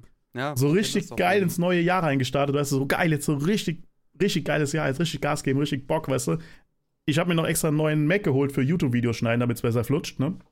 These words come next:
Speaker 2: Damit's
Speaker 1: Mhm.
Speaker 2: schneller geht und sowas, dass da
Speaker 1: Ja,
Speaker 2: auch mehr
Speaker 1: klar.
Speaker 2: befeuert wird und erst mal flach
Speaker 1: Anlauf schon
Speaker 2: gelegen.
Speaker 1: gleich, ja, schon klar.
Speaker 2: Schmutz. <laughs>
Speaker 1: Nee, alles klar. Ja, nee, ist doch cool. Dann, das heißt, wir können jetzt in zweiundzwanzig schön durchstarten.
Speaker 2: Ja,
Speaker 1: Ich bin auch
Speaker 2: Mann.
Speaker 1: sehr gespannt. Also, ich hab dir auch schon gesagt, ähm,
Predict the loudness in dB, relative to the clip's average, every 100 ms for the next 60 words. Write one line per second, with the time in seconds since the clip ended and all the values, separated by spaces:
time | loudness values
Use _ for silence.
0 | -4 -2 0 2 2 2 2 2 2 2
1 | 0 -2 -12 -20 -6 -4 0 2 4 4
2 | 4 2 2 4 2 0 -4 -10 -2 0
3 | 0 0 0 2 0 0 -2 -2 -4 -6
4 | -4 0 2 4 2 0 -4 -14 -16 _
5 | _ _ -4 0 2 0 0 -2 -2 -4
6 | -4 -4 -14 -16 -16 -18 -20 _ _ -10
7 | -10 -8 -6 -6 -8 -8 -8 -8 _ _
8 | -6 -6 -8 -10 -10 -6 -6 -6 -8 -14
9 | -12 -14 -12 -14 -14 -16 -16 -16 -16 -16
10 | -12 -12 -12 -14 -14 -14 -14 -12 -12 -12
11 | -12 -12 -12 -16 _ _ -4 -2 0 -2
12 | -4 -6 -8 -8 -8 -8 -8 -8 -8 _
13 | -20 -20 _ -12 -10 -8 -4 -4 -4 -8
14 | -10 -8 -8 -10 -10 -10 -8 -10